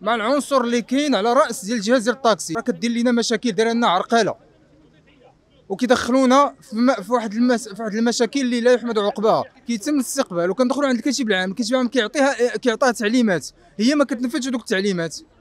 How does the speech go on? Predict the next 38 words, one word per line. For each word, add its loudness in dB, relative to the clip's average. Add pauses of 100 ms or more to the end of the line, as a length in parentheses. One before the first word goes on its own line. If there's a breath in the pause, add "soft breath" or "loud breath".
(460)
الشيء -2
اللي -4
كيخلينا -2
حنا 0
نزيدوا -2
معاوده 0
النضال 2
هنايا، 0
كنقولوا 0
كنحتكوا -4
مع 4
رجال 2
الامن، -2 (240)
ايوا 0
هادشي 0
راه 4
ماشي 2
معقول. 2 (480)
باش 0
تخلي -2
دار 6
بويا 2
انا -4 (260)
ما -4
تقضيش -2
انا 2
غرضي 2
في، -2
في، -4
في -6
اداره، 0 (200)
ونولي 2
انا 2
في -10
شكاك -2
مع 4
رجل 2
الامن، 0